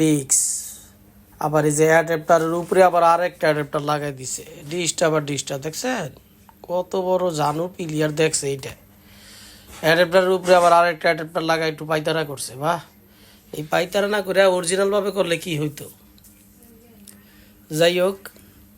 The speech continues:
অরিজিনালভাবে করলে ডিস্টার্ব দিত না, একেবারে এক চান্স হয়ে যেত।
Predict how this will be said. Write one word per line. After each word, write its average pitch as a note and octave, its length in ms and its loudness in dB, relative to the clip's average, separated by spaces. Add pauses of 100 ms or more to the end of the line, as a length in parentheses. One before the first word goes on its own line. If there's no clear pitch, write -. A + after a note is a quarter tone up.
(440)
অরিজিনালভাবে E3+ 640 0
করলে E3 300 2
ডিস্টার্ব D#3 380 -2
দিত C#3 200 -8
না, C3 140 -10
একেবারে D3 500 -4
এক D#3 160 -4
চান্স C#3+ 300 -6
হয়ে C#3+ 120 -6
যেত। C3+ 240 -12